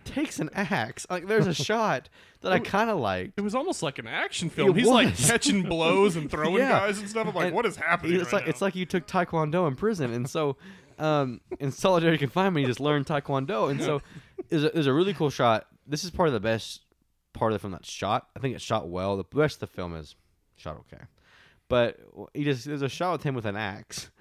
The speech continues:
Speaker 1: 'cause he had already taken out a couple people, you know. And he's walking out of the fire. The fires are nothing to him. I mean, he,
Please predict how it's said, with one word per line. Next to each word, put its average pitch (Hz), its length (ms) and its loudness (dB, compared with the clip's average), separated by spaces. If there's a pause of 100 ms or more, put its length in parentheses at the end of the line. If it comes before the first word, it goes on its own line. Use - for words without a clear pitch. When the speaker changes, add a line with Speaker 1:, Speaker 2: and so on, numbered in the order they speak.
(240)
Speaker 1:
'cause 113 120 -6
he 120 40 2
had 113 60 2
already 117 200 2
taken 107 220 0
out 101 100 -2
a - 20 -4
couple 92 160 -6
people, 90 320 -8 (100)
you 101 100 -6
know. 101 140 -4 (380)
And 135 100 -4
he's 139 140 0
walking 175 360 -2
out 156 120 -2
of 135 80 -4
the 113 60 0
fire. 165 340 0
The 123 80 0
fires 208 340 -2
are 113 60 0
nothing 107 380 0
to 92 140 -4
him. 92 100 -2
I - 20 -2
mean, 113 100 0
he, - 140 -2